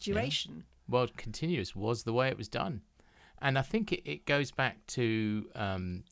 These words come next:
Speaker 1: I mean, cinemas were big, and you had anything from,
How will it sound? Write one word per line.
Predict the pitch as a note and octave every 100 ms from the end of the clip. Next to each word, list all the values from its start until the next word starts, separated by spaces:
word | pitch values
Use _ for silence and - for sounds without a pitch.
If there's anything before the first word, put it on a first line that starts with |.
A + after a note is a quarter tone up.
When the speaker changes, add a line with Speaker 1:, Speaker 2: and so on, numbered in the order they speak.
| _ A#2+
Speaker 1:
I |
mean, | G#2+
cinemas | - D3 C#3 A2+ -
were | E2 - -
big, | F2 E2 - - _ _ _ _ _ -
and | G2+ F#2
you | F2+
had | F2 E2 - _ _ -
anything | A2+ G#2 G#2+ F#2
from, | - E2+ D#2+ D2 -